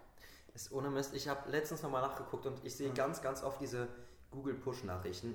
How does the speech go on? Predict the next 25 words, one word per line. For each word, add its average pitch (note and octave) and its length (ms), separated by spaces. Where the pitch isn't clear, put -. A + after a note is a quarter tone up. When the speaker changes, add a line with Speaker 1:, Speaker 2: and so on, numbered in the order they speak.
Speaker 1:
und, A2+ 380
oder B2 180
diese, A#2 280
die, C3 220
die - 340
in G3 60
der F#3 80
Startseite F3 580
immer G3 240
kommen, G3 260
wenn F#3 100
du F3 60
den D#3+ 120
Internetbrowser E3+ 480
Speaker 2:
Daher G#3 160
Speaker 1:
aufmachst. F3+ 240
Speaker 2:
hast D#3+ 180
du D#3+ 60
immer D3 140
deine C#3 260
kuriosesten F3 800
Nachrichten, C#3 420
geil. C3+ 180
Speaker 1:
Ja, B2+ 200
ich, B2 120